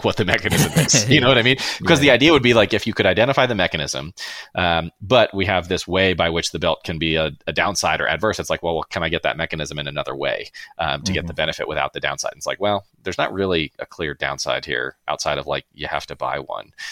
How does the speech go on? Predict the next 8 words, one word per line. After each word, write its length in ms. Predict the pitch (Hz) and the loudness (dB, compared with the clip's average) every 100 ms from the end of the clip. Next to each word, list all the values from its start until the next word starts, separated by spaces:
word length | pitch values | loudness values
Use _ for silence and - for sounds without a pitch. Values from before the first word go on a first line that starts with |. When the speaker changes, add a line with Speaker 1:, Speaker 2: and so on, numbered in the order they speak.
| - _ | -16 _
Speaker 1:
Um, 360 | 98 87 82 82 - - _ 104 101 | -4 -2 -2 -6 -10 -10 _ -8 0
then 200 | 92 85 | 0 0
Speaker 2:
Mm-hmm. 120 | 95 - | -4 -4
Speaker 1:
I 100 | 92 | -2
don't 180 | 90 92 | 0 -2
really 200 | 90 85 | -2 -4
<laughs> 120 | - | 0
care 180 | 107 107 | 0 2